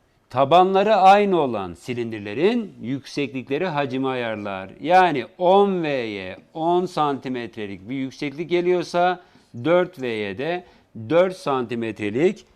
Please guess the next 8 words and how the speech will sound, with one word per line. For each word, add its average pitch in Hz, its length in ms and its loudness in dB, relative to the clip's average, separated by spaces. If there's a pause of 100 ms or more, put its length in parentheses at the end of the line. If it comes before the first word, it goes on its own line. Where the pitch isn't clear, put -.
(100)
bir 160 280 0 (300)
yükseklik 131 920 -6 (220)
gelecektir. 113 920 -6 (220)
Yani 123 400 -2
sorunun 101 640 -8
cevabı 117 840 -6 (400)
A 127 260 -2
seçeneği. 90 600 -14